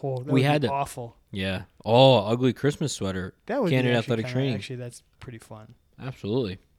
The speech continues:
Speaker 1: Can we do that? We can't do that.
Speaker 2: We can figure it out. I mean, oh, that one was kinda sour. Um, yeah, some coffee mugs. That's what I'm most excited
Speaker 1: Coffee
Speaker 2: for.
Speaker 1: talk.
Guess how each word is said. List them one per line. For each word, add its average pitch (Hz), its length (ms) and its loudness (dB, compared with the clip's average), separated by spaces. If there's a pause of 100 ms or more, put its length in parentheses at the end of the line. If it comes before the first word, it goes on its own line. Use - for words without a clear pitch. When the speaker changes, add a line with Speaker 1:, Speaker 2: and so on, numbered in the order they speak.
(260)
Speaker 1:
Can 147 160 -10
we 185 80 -6
do 151 180 -10
that? - 200 -20 (300)
We 120 140 -16
can't 117 240 -18
do - 180 -20
that. 50 160 -20 (460)
Speaker 2:
We 120 80 -4
can 226 100 -4
figure 180 220 -6
it 175 60 -8
out. 175 160 -8 (800)
I 131 40 -4
mean, 127 240 0 (2000)
oh, 123 220 0 (260)
that 110 160 -4
one 143 120 -2
was 107 120 -4
kinda 95 200 -10
sour. 98 260 -12 (640)
Um, 104 520 -2 (1400)
yeah, 147 160 -6
some 113 160 -12
coffee 120 340 0
mugs. 95 380 -6 (220)
That's 131 180 -4
what 95 100 -2
I'm 101 120 -2
most 95 220 -6
excited 92 360 -8
Speaker 1:
Coffee 92 120 -8
Speaker 2:
for. 90 100 -4
Speaker 1:
talk. - 220 -18